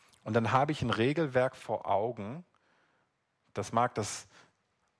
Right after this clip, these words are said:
alttestamentliche Gesetz sein oder es mag eins von mir im modernen Christentum aufgelegtes Gesetz, wie man sich zu verhalten hat, dass wenn ich das nur alles richtig machen würde. Und diesen Druck habe ich diese Woche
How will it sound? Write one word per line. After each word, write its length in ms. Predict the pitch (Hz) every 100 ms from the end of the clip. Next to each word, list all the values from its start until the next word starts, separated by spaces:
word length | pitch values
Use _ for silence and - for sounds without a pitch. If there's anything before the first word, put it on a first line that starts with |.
| _ _ _ _ _
alttestamentliche 960 | - 104 110 120 - 107 110 - 101 98
Gesetz 420 | 104 95 117 -
sein 220 | 131 127
oder 180 | 107 104
es 140 | 98 104
mag 240 | 107 110
eins 240 | 101 104
von 220 | - 107 104
mir 280 | 117 117 104
im 200 | 101 95
modernen 460 | 101 101 107 110
Christentum 560 | - 127 - 117 104 104
aufgelegtes 880 | 104 - - - 98 110 - 98 -
Gesetz, 400 | 95 110 - 107
wie 80 |
man 180 | 104 98
sich 160 | 101 -
zu 140 | -
verhalten 580 | - 95 107 110 - 92
hat, 300 | 95 - - _ - - - -
dass 200 | 104 95
wenn 160 | 123 156
ich 140 | 147
das 240 | - 120 -
nur 340 | 127 185 160
alles 320 | 131 139 -
richtig 320 | 120 - 107 92
machen 340 | 87 90 90
würde. 380 | 90 87 92 107 _ _ _ _ - - - _ _
Und 140 | - 113
diesen 160 | 135
Druck 200 | 143 156
habe 140 | 147 135
ich 60 |
diese 240 | 143 131 123
Woche 280 | 135 143